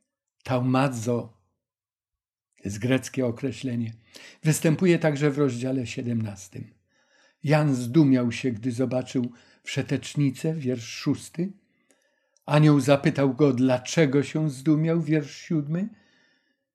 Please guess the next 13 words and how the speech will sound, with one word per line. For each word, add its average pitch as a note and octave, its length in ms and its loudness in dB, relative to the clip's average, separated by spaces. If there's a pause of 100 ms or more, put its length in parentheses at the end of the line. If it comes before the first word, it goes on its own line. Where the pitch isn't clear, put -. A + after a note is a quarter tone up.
(340)
Jeszcze D3+ 340 4
raz D#3+ 220 4
w C#3 120 -8
wierszu D#3 540 0
ósmym D#3+ 400 2
czytamy, D#3 440 0
że D3 140 4
mieszkańcy F3 720 2
ziemi C3+ 420 4 (340)
będą D#3 380 4
zdumieni, E3+ 800 6
gdy E3 220 0
zobaczą, D3 560 0